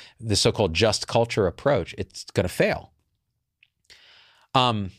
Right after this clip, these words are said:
boards protect patients and, uh, what is it? Not medical professionals. Exactly, Ken Jones. Exactly. They are not your friend. You do not go talking to boards without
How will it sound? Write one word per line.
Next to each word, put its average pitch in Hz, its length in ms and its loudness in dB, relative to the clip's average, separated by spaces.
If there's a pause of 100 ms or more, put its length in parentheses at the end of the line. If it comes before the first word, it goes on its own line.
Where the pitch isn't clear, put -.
(600)
boards 117 240 4
protect 139 340 0
patients 156 600 0
and, 117 500 2 (220)
uh, 101 240 2
what 107 160 0
is 120 100 0
it? 147 160 -2
Not 107 220 2
medical 135 280 0
professionals. 117 540 0
Exactly, 107 480 2
Ken 107 320 -2
Jones. 113 440 0
Exactly. 120 840 0 (640)
They 95 100 0
are 101 100 2
not 104 360 2
your 123 100 2
friend. 110 500 -2 (220)
You 101 100 0
do 98 140 -2
not 104 380 0
go 120 120 4
talking 113 360 -2
to 107 60 0
boards 104 360 2
without 95 340 0